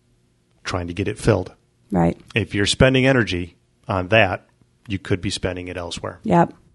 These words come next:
Speaker 2: Perfect. Well, Andy, thanks again for joining us. Your
Speaker 1: Thanks, Sheila.
Speaker 2: expertise is phenomenal, and I always love talking to you. Thank
Speaker 1: I,
Speaker 2: you.
Speaker 1: I appreciate you, Sheila. The value of these podcasts, and you're gonna reach an awful lot of people, and,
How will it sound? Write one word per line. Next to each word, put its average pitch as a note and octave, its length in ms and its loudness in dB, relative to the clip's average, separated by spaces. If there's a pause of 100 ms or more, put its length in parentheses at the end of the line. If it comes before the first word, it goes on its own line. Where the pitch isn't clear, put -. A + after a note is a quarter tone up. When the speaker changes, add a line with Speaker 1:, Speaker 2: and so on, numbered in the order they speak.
(480)
Speaker 2:
Perfect. E3 460 0
Well, F#3+ 280 6
Andy, G3 240 6
thanks F#3+ 320 2
again F#3 240 4
for F#3 160 0
joining F3 400 6
us. F3+ 260 2
Your E3+ 160 2
Speaker 1:
Thanks, A#2 200 0
Sheila. G#2 340 -2 (260)
Speaker 2:
expertise F3 580 -4
is E3 260 -4
phenomenal, E3+ 600 0
and E3 240 0
I F3 120 -4
always E3 260 0
love D#3+ 140 0
talking D#3+ 420 -2
to - 180 -2
you. F#3 140 2 (300)
Thank G#3 120 10
Speaker 1:
I, G#3+ 160 10
Speaker 2:
you. G#3+ 220 6
Speaker 1:
I C#3 80 10
appreciate E3 640 8
you, G#2 200 2
Sheila. F#2+ 440 -2
The A2+ 160 2
value B2 720 4
of A2 140 0
these G2 200 0
podcasts, F2+ 1000 -2
and F#2+ 600 -2
you're B2 320 0
gonna A2+ 100 6
reach G#2+ 380 2
an G#2+ 140 -4
awful G#2+ 340 0
lot G2 160 0
of F2+ 100 -8
people, F#2 400 -4
and, F2+ 200 -6